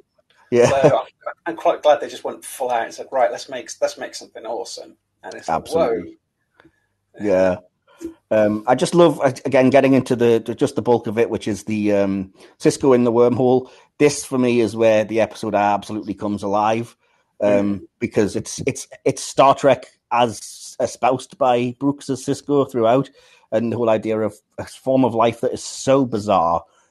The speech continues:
Speaker 1: they don't even have such concepts as linear time and stuff. Um,
Speaker 2: Oh, yeah.
Speaker 1: but
Speaker 2: It's, it's such a great concept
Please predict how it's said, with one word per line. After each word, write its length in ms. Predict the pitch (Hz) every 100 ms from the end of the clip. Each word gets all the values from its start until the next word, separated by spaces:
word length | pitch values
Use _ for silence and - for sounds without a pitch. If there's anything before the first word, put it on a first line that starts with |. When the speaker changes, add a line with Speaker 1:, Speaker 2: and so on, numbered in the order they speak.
| _
Speaker 1:
they 60 | 110
don't 180 | 117
even 180 | 117 107
have 200 | 101 101
such 240 | - 110 -
concepts 400 | 117 104 107 -
as 100 | 101
linear 360 | 101 113 117
time 340 | 113 - 123 131
and 100 | 135
stuff. 280 | - 151 175 _ _ _ _ _ -
Um, 260 | 110 107
Speaker 2:
Oh, 260 | 98 - 104 _ _ _
yeah. 340 | - 123 117
Speaker 1:
but 120 | 123 117
Speaker 2:
It's, 600 | 156 - - - - - -
it's 160 | 143
such 380 | - - 151 -
a 40 | -
great 400 | 120 123 120 -
concept 760 | 131 170 175 - - - -